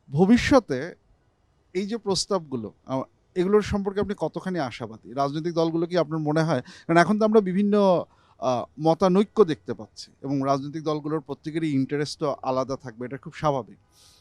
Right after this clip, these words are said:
একটা কমন গ্রাউন্ডে কি আমরা পৌঁছাতে পারবো মনে হচ্ছে আপনার?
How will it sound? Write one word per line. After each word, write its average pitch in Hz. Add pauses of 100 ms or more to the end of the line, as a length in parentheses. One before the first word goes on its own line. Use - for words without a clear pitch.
(120)
একটা 151
কমন 214
গ্রাউন্ডে 247
কি 254
আমরা 240
পৌঁছাতে 214
পারবো 214 (100)
মনে 175
হচ্ছে 214
আপনার? 190